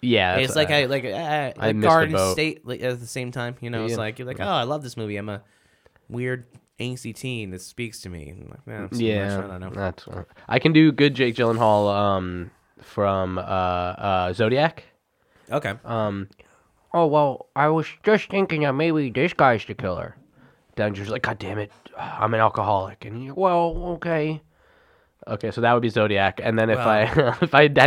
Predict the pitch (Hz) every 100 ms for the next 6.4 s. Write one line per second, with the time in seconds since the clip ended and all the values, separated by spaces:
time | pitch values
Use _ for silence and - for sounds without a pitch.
0 | 143 139 135 127 123 117 113 117 123 101
1 | 110 143 - 202 202 185 123 110 113 -
2 | - - - - 135 131 135 165 160 165
3 | 170 190 - 123 113 117 101 95 117 117
4 | 120 123 113 113 101 - 110 113 101 95
5 | 123 110 107 123 131 120 127 120 120 113
6 | 107 101 98 101